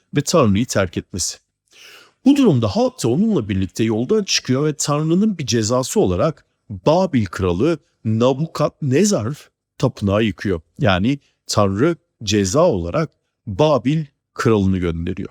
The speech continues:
İşte binlerce yıldır süre gelen bu travmatik durumun başlangıcı tam olarak budur. Yahudiler binlerce yıldır bu topraklarda bir krallık kurmak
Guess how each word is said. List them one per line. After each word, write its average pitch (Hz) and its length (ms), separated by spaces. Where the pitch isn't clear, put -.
İşte - 340
binlerce 131 800
yıldır 110 360
süre 127 360
gelen 98 300
bu 160 180
travmatik 131 840
durumun 92 500
başlangıcı 113 760
tam 156 200
olarak 92 540
budur. 98 260
Yahudiler 262 640
binlerce 175 520
yıldır 107 340
bu 202 60
topraklarda 120 840
bir 180 60
krallık 156 600
kurmak 113 460